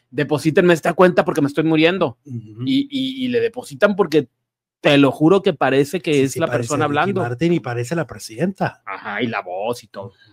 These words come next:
Speaker 2: Terrible, terrible en
Speaker 1: Mejor
Speaker 2: ese
Speaker 1: no
Speaker 2: sentido.
Speaker 1: demos ideas. <laughs>
Speaker 2: No, ya la inteligencia artificial se está pasando de la raya en ese sentido. Es que como siempre, el humano usará algo a su favor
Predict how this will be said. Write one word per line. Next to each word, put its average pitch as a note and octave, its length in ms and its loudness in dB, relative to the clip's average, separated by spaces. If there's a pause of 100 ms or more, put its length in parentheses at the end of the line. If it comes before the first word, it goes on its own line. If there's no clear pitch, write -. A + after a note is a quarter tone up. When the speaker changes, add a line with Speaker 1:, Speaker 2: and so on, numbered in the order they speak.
(460)
Speaker 2:
Terrible, C#3+ 580 0 (340)
terrible D3+ 380 2
en D3+ 80 2
Speaker 1:
Mejor C3 160 0
Speaker 2:
ese C3+ 80 0
Speaker 1:
no C#3 80 4
Speaker 2:
sentido. C3 60 4
Speaker 1:
demos C3+ 260 2
ideas. G2 540 -10
<laughs> - 20 -6
Speaker 2:
No, D3+ 240 4
ya D#3+ 180 4
la G3 100 6
inteligencia C3+ 460 0
artificial C3+ 500 -4
se - 60 -16
está B2 220 -6
pasando B2+ 340 -4
de B2+ 80 0
la C3 160 0
raya C3 320 -2
en C3 100 -2
ese C3 260 -2
sentido. C#3+ 580 -2 (200)
Es F3 120 0
que B3 80 0
como E3+ 260 4
siempre, E3 480 2
el D#3 160 2
humano F3+ 640 6 (240)
usará D#3+ 500 4
algo F3+ 400 4
a C#3+ 100 2
su C3 160 -6
favor D#3 600 4